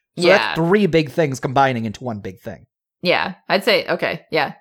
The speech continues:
Speaker 2: you convinced me. I
Speaker 1: Okay,
Speaker 2: will
Speaker 1: I'm
Speaker 2: go with
Speaker 1: glad we
Speaker 2: my
Speaker 1: got to the bottom of
Speaker 2: original, <laughs> we'll go with my original guess, London Bridge. Uh, what about you, Mikey? What is the biggest thing you've ever seen?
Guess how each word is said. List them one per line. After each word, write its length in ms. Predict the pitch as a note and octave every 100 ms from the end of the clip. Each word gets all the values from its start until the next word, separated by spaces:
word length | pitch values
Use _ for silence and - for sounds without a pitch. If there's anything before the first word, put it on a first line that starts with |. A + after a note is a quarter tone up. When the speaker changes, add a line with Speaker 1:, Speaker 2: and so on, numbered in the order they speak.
| -
Speaker 2:
you 80 |
convinced 340 | F#3 F#3+ D3+ D3+
me. 200 | D3+ -
I 300 | D#3 D#3 D3 -
Speaker 1:
Okay, 260 | C#3+ C3
Speaker 2:
will 80 | E3+
Speaker 1:
I'm 60 | D#3
Speaker 2:
go 100 | E3+
with 80 | E3+
Speaker 1:
glad 140 | F#3
we 60 | E3
Speaker 2:
my 40 |
Speaker 1:
got 120 | D#3
to 40 | E3
the 80 | E3
bottom 200 | C#3 F3
of 120 | E3
Speaker 2:
original, 200 | F3 - _ -
<laughs> 240 | - - -
we'll 120 | D#4+
go 180 | - B3+
with 100 | B3
my 140 | G#3+
original 340 | G3 F#3 G3 F#3
guess, 360 | F3 D3 - - -
London 240 | E3 F3+ D#3
Bridge. 260 | G2 F#3+ - - - -
Uh, 220 | F#3+ G3
what 120 | G#3+
about 180 | A#3+ G3
you, 80 | G#3
Mikey? 260 | D3+ F3
What 140 | D#3+ F3+
is 80 |
the 60 | F#3
biggest 240 | F#3 G#3+ F#3
thing 160 | E3
you've 180 | D3 E3
ever 200 | A#2+ -
seen? 320 | - - -